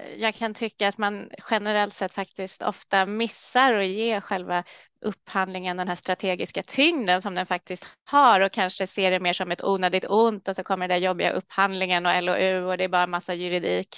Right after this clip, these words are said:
Eh, och så missar man att tänka att det här är faktiskt där vi bygger affären och det är här vi kan verkligen ha ett starkt verktyg för att gå in och påverka hur det här projektet kommer sluta. Eh, så att, eh, se upphandlingen som en möjlighet och möjliggöra det istället för ett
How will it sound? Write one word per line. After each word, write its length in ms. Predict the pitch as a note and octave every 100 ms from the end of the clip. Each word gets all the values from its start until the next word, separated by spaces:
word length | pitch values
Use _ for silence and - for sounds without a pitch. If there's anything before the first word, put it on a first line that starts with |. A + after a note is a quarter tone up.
| - - - -
Eh, 220 | - F3+
och 80 | G3
så 120 | F#3+
missar 320 | F#3+ F#3 -
man 180 | F#3 F3+
att 80 | F3
tänka 300 | F#3 F3 F3+
att 60 | F3
det 60 |
här 180 | F3+ F3+
är 40 | F3+
faktiskt 380 | E3+ F3+ E3+
där 200 | F3 F3
vi 120 | F3 F3
bygger 280 | F3 E3
affären 760 | F3 F3 - C#4+ B3 F3+ F3+ F3+
och 80 | F3+
det 100 | F3+
är 60 |
här 260 | F#3 G3+ F#3+
vi 80 | F#3+
kan 260 | - F#2 - -
verkligen 480 | G3 F#3 - B3 G#3+
ha 180 | G3 F3+
ett 100 | -
starkt 480 | - - F3+ F3 -
verktyg 680 | G#3 B3+ D#3+ - - C4+ G3
för 80 |
att 60 | F#3+
gå 80 | F#3
in 120 | F3+
och 80 | -
påverka 600 | F#3+ F#2+ - - F#3 - - -
hur 320 | - G3+ F#3 F3+
det 100 | F3+
här 240 | F3 F3
projektet 500 | - F#3+ F3 - -
kommer 220 | - E3
sluta. 500 | - G3+ F#3+ - G3 - - - - -
Eh, 180 | F#3+ F#3+
så 140 | A3
att, 300 | G3+ - -
eh, 200 | G3 F#3+
se 480 | - - D4 D4 C#4+
upphandlingen 540 | C4 - A3+ G3 F#3+
som 120 | G3 F#3+
en 140 | G3+
möjlighet 920 | B3+ A#3+ F#3 G3 A#3 D#4+ - F3 -
och 420 | G3 F#3 F3 -
möjliggöra 640 | G#3 A3+ F#3+ G3+ C#4 B3 F#3
det 240 | - -
istället 380 | F#3+ G#3+ F#3+ F#3
för 160 | - F3+
ett 140 | -